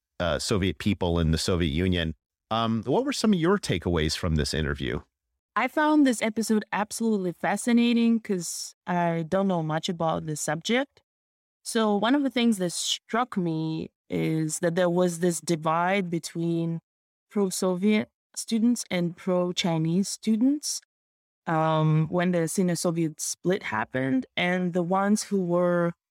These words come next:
Speaker 2: Maoists, who supported, um, the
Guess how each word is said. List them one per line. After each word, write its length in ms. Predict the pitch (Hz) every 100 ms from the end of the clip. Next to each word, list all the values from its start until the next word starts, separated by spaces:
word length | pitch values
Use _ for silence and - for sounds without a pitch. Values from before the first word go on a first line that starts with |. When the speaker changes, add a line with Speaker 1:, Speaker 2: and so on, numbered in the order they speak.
| _
Speaker 2:
Maoists, 840 | 160 170 262 226 175 190 214 - -
who 100 | 202
supported, 680 | - 160 - 175 165 156 - -
um, 260 | 156 147
the 120 | 147